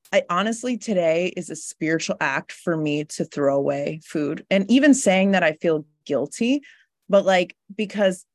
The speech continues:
the not wasting food thing is just runs so deep. It's like, no, you have to eat that, even though it means stuffing yourself, even though it means, you know, just, like, e-, eating off of other people's food.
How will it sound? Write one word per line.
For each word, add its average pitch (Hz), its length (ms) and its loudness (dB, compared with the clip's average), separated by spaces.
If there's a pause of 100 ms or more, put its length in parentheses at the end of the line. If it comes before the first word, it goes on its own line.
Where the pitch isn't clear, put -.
(380)
the 208 280 2
not 190 360 -2
wasting 208 440 -6
food 180 320 -4
thing 220 320 0
is 196 140 -4
just 175 220 -8
runs 165 380 -2
so 160 380 2
deep. 151 360 -6 (560)
It's 190 260 -2
like, 185 160 2
no, 190 240 6
you 175 320 0 (280)
have 180 280 -4
to - 160 -10
eat 185 160 -6
that, - 280 -6
even 226 280 4
though 214 140 6
it 151 60 0
means 180 300 -2
stuffing 180 420 0
yourself, - 440 -8 (200)
even 202 280 4
though 190 180 6
it 180 80 2
means, 175 640 -2
you 190 180 2
know, 147 260 4
just, 170 380 -2
like, 156 300 -2
e-, 180 40 -10
eating 190 540 -2
off 175 200 -2
of 170 160 -10
other 170 200 -4
people's 156 460 -10
food. 190 400 -2